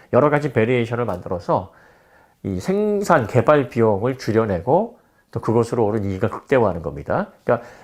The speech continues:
갤럭시 북쓰리 울트라 만들고 그 밑에 프로 만들고 이렇게 연계 제품을 만들어 놓으면 하우징 제품의 어떤 그 개발 컨셉 하나 딱 마련해 놓고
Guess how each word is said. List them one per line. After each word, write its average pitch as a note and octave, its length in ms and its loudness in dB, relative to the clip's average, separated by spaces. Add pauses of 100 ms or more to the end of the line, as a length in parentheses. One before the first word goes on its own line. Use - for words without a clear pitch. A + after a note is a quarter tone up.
(140)
갤럭시 D3 320 4
북쓰리 D3 340 0
울트라 C3 300 2
만들고 B2+ 840 0
그 C3+ 120 0
밑에 B2+ 320 -2
프로 F#3+ 260 0
만들고 B2 580 -2
이렇게 B2+ 260 -2
연계 B2+ 220 2
제품을 C#3 300 -6
만들어 A2+ 300 -2
놓으면 A2+ 360 -2 (540)
하우징 E3 560 0
제품의 B2+ 1120 0 (100)
어떤 A2+ 260 -6
그 G#2+ 420 0
개발 A#2 180 2
컨셉 B2 320 -2
하나 A#2+ 140 0
딱 - 420 -4 (160)
마련해 A#2 400 2
놓고 F3 460 0